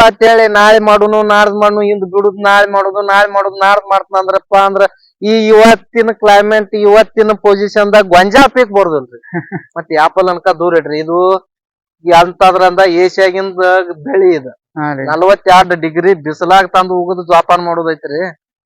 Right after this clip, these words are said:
Speaker 1: ಒಂದಿಟ್ಟು ವ್ಯವಸ್ಥೆ ಮಾಡ್ರಿ ಬರ್ತೈತಿ. ಯಾರೇ ಇಲ್ರಿ, ಒಟ್ ಒಂದಿಟ್ಟು ನಿಯತ್ತಾಗಿ ದುಡಿದ್ರೆ ಹಂಡ್ರೆಡ್ ಪರ್ಸೆಂಟ್ ಫಲ ಸಿಗ್ತೈತಿ. ಇವತ್ತು ಮಾಡ್ಬೇಕಂದಿದ್ದು ಇವತ್ತು ಮಾಡ್ಬೇಕ್ರಿ. ಇವತ್ತು ಮಾಡ್ತನಂದ್ ನಾಳೆ ಮಾಡ್ತನಂದ್ರೆ ಯಾವಾಗೂ ಯಾರು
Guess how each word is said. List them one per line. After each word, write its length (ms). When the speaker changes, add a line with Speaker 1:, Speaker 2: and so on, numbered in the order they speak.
Speaker 1:
ಒಂದಿಟ್ಟು 240
ವ್ಯವಸ್ಥೆ 420
ಮಾಡ್ರಿ 260
ಬರ್ತೈತಿ. 380
ಯಾರೇ 360
ಇಲ್ರಿ, 320
ಒಟ್ 220
ಒಂದಿಟ್ಟು 360
ನಿಯತ್ತಾಗಿ 480
ದುಡಿದ್ರೆ 300
ಹಂಡ್ರೆಡ್ 300
ಪರ್ಸೆಂಟ್ 300
ಫಲ 220
ಸಿಗ್ತೈತಿ. 460
ಇವತ್ತು 520
ಮಾಡ್ಬೇಕಂದಿದ್ದು 1000
ಇವತ್ತು 680
ಮಾಡ್ಬೇಕ್ರಿ. 580
ಇವತ್ತು 400
ಮಾಡ್ತನಂದ್ 580
ನಾಳೆ 240
ಮಾಡ್ತನಂದ್ರೆ 640
ಯಾವಾಗೂ 680
ಯಾರು 480